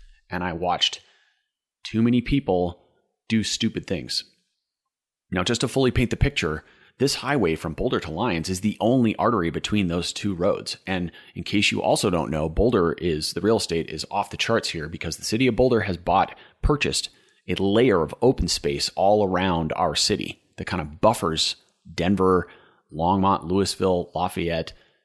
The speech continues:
Lyons, and Golden from encroaching into our city and making it an inland empire like L A, where there's just a massive sea of Costco's and Starbucks and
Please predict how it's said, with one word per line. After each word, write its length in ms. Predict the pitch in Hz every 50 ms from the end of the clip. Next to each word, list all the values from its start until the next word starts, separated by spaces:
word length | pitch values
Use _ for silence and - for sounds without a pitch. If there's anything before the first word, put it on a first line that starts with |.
| _ _ _ _ _ -
Lyons, 560 | 85 85 87 92 98 90 90 87 87 85 -
and 200 | - 80 78 73
Golden 400 | - 107 120 127 101 87 80 80
from 200 | - - 90 - -
encroaching 640 | 90 85 - - - 120 123 120 - 107 85 78
into 380 | - - 95 98 98 - - 95
our 100 | 82 76
city 260 | - - 110 104 87
and 140 | 76 76 80
making 280 | 90 95 - 98 92 82
it 220 | 78 76 - -
an 200 | - 78 85 80
inland 420 | - - 107 107 101 95 92 87 65
empire 460 | 85 101 98 - - 78 82 82 82
like 240 | 82 82 82 - 80
L 180 | 80 85 95
A, 200 | 107 101 73 73
where 200 | 82 85 92 90
there's 180 | 85 85 85 -
just 220 | - - 82 -
a 80 | - 76
massive 460 | 85 85 90 92 98 95 - 90 82
sea 300 | - - - 113 101 85
of 120 | 78 73 -
Costco's 640 | - - 95 90 - - - 82 80 82 87 85
and 160 | 85 80 82 80
Starbucks 640 | - - - - 95 92 76 - 76 80 - - -
and 200 | 85 73 65